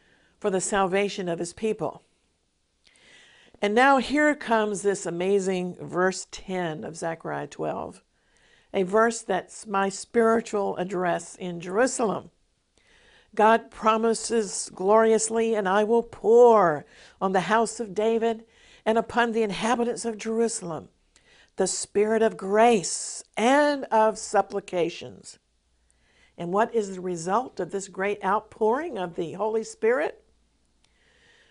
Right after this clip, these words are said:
The result is a tremendous outpouring of prayer and repentance amongst the people, so that they shall look upon me, God says,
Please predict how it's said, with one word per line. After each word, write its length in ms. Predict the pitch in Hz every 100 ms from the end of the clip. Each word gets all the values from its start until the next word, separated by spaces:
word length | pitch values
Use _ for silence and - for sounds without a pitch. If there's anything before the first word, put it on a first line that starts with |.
| _ -
The 80 |
result 440 | 220 208 226 330 339
is 200 | 233 202
a 100 | 185
tremendous 1080 | - 214 202 214 262 381 370 247 196 190 -
outpouring 640 | 196 190 - 269 311 311
of 180 | 214 180
prayer 680 | - - 311 320 180 208 - _ _ _ _ _ -
and 300 | 220 220 196
repentance 840 | 196 190 - - 349 359 - - -
amongst 500 | 196 220 247 - -
the 80 |
people, 640 | 233 - 311 - 180 - _ _ _ - _
so 280 | - 269 277
that 360 | 254 247 190 175
they 400 | 254 302 320 294
shall 360 | - 240 208
look 380 | 202 214 320 349
upon 500 | 330 - 262 247 233
me, 460 | 233 320 320 202 123
God 300 | 185 165 165
says, 480 | - 143 143 120